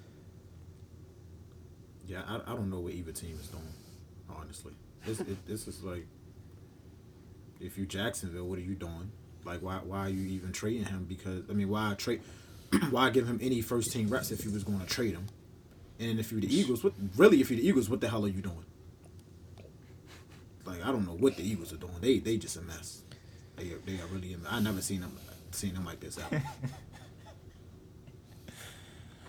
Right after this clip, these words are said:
Speaker 2: Oh man, I, listen. For the Jags, to your point, Keys,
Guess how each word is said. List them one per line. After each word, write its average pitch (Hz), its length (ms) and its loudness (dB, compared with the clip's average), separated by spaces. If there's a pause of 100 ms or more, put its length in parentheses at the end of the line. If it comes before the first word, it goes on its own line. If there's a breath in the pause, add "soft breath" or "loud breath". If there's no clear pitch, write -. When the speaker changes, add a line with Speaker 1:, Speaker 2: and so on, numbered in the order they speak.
(540 soft breath)
Speaker 2:
Oh 85 340 -8
man, 80 280 -6 (420)
I, - 80 -4 (320)
listen. 85 380 -2 (560)
For 127 140 2
the 101 140 6
Jags, 95 540 2
to - 140 -4
your 90 120 0
point, 87 400 -4
Keys, 82 560 -6